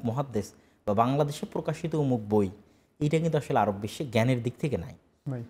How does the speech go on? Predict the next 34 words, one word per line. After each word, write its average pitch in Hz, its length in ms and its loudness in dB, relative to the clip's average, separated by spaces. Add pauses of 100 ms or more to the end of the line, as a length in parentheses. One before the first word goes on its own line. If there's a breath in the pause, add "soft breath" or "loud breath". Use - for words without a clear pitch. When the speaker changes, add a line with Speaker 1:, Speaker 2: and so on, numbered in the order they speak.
(220)
Speaker 1:
তো 143 60 0
এটা 180 200 4
আমার 214 160 6
খুব 208 160 4
স্বপ্ন 185 380 0
যে 175 120 2
জ্ঞানের 135 400 2
জগতে 170 320 4
বাংলাদেশের 131 720 2
নামটা 107 320 0
উচ্চারিত 95 420 -6
হোক। 95 160 -20 (1200)
বাংলাদেশে 123 500 2
যেহেতু 165 240 -2
এত 135 140 -2
বেশি 117 260 -4
মুসলমান 135 480 -2
আছে, 117 240 -4
বাংলাদেশে 107 580 -4
সুযোগ 180 360 -4
সুবিধা 127 380 0
আছে, 131 160 -6
সকল 233 320 -4
কিছু - 260 -6
আছে, - 200 -12 (720)
তো 117 140 -6
কেন 202 240 4
জ্ঞানের 156 400 4
জগতে 156 300 2
বাংলাদেশের 120 520 0
নামটা 107 260 -2
উচ্চারিত 92 380 -8
হবে 90 240 -18
না? - 80 -20